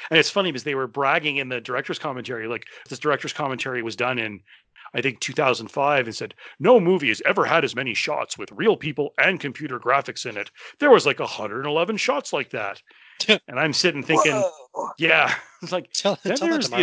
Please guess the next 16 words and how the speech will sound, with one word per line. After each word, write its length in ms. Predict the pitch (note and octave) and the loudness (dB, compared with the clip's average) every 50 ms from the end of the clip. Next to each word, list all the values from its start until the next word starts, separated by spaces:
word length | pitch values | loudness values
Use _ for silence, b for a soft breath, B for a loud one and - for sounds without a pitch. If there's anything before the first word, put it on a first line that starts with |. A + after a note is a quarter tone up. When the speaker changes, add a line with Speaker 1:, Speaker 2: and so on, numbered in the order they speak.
| C#3 E3+ | 4 4
Speaker 1:
Avengers 260 | F#3+ G3 F3 E3+ C#3 C#3 | 4 4 2 -2 -4 -4
movies, 380 | C#3 B2 G#2+ G#2+ G2+ F#2+ - | -4 -6 -6 -8 -10 -10 -10
you 120 | C#3 C3 B2+ | -8 -8 -8
know, 100 | C#3+ C#3+ | -8 -8
where 200 | B2 C3 B2+ B2 | -6 -2 -2 2
it's 80 | A#2 G#3 | 4 4
Speaker 2:
Yeah. 200 | F3+ - - - - _ _ _ - - | 4 4 2 -4 -8 _ _ _ -8 -4
Speaker 1:
like, 220 | D3+ C#3+ - - _ _ _ _ _ - | -4 -4 -4 -6 _ _ _ _ _ -4
those 240 | C3+ F#3 G#3 G#3 F#3 | 2 2 4 4 6
Avengers 340 | F3 F3 F#3 F#3+ F#3+ F3+ F3 | 6 6 6 4 2 -2 -2
movies 340 | F#3+ F#3+ F#3 G3 F#3+ D#3+ - - - | -4 -4 -4 -4 -6 -6 -6 -8 -6
are 280 | D#3 C#3+ D3 C#3+ C3+ B2+ | -2 0 2 2 0 0
nothing 560 | B2 D3 D3 C#3 - - D#3+ D3+ D3 C#3 B2+ C3 _ _ _ _ _ _ _ _ _ - | -2 -4 -4 -4 -4 -4 -6 -4 -6 -10 -12 -14 _ _ _ _ _ _ _ _ _ -6
but 320 | D3+ B2+ - - - - _ _ _ - | -6 -6 -6 -8 -14 -16 _ _ _ -18
computers. 640 | - B2 A2 A2 G#2+ F#2+ G2+ - - - - - _ _ _ _ _ _ _ - | -16 -14 -14 -14 -14 -16 -16 -18 -18 -18 -18 -20 _ _ _ _ _ _ _ -16
Speaker 2:
Yeah. 80 | A#2 | -16